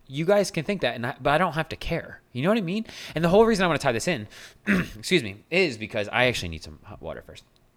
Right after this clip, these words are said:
Okay. So,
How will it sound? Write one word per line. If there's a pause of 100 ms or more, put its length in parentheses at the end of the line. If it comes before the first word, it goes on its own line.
(3500)
Okay. (840)
So,